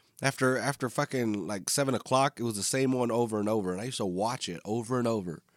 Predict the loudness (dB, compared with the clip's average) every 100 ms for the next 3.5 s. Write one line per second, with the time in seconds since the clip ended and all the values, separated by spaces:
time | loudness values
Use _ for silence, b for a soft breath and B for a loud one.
0 | b b b b b b b -2 0 0
1 | 0 2 4 6 6 6 4 2 2 2
2 | 4 2 2 2 0 -2 -6 2 6 6
3 | 6 2 -2 -8